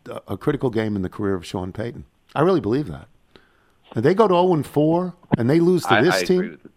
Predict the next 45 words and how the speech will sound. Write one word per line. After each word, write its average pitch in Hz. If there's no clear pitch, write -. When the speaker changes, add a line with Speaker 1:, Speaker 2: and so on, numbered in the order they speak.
Speaker 1:
I, 151
I, 147
I 175
Speaker 2:
Yeah. -
Speaker 1:
could 190
see 175
s-, -
him 156
quitting, 226
saying, 180
"What 160
am 165
I 170
doing? 170
I'm 156
doing 160
it 170
wrong." 175
All 208
right, 185
we 180
Speaker 2:
Who 196
Speaker 1:
move 262
Speaker 2:
are 165
Speaker 1:
on. 127
Speaker 2:
some 214
of 208
these? 180
Right, 170
well, 175
you 170
had 143
what? 113
Dick 180
Vermeil 147
tried 139
to 131
come 127
back 131
one 127
more 123
time. 123
Speaker 1:
Yeah. 135
Speaker 2:
Did 120
he? 123